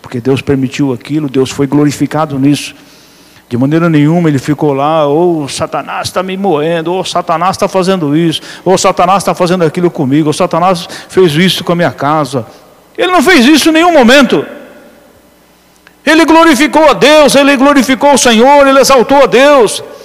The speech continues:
Ele ainda disse assim ainda, quando o diabo esperava uma resposta de maldição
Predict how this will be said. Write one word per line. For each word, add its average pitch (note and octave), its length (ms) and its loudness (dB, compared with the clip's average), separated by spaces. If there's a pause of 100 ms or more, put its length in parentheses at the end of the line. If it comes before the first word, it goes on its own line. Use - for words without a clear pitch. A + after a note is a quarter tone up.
(300)
Ele C#4 160 2
ainda D4 180 2
disse D4 260 2
assim C#4+ 320 2
ainda, C4+ 320 4
quando C#4 220 2
o C4 60 0
diabo C4+ 320 2
esperava C4 500 2
uma B3+ 200 4
resposta A#3+ 600 2
de A3+ 100 0
maldição B3 760 2